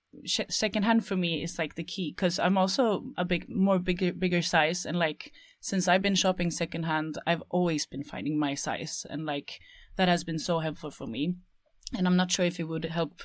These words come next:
you, but I think, like, being more, like, open of maybe also respecting, like,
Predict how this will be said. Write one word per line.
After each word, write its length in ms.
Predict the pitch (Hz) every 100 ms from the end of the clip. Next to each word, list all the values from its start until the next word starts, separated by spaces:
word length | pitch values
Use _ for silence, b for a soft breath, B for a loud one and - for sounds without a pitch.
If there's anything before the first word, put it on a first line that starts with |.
| - -
you, 380 | 180 202 240 -
but 140 | 175
I 100 | 170
think, 460 | 165 190 190 190 - B B B B
like, 240 | 175 170
being 260 | 202 196 190
more, 380 | 185 185 180 170
like, 260 | 165 147 -
open 440 | 196 180 185 165
of 440 | 165 165 160 170 - _ _ _ _ _ _ - - -
maybe 320 | 196 208 208
also 260 | 180 185 190
respecting, 1000 | 185 - - 202 - - 175 180 165 180
like, 500 | 180 143 147 - -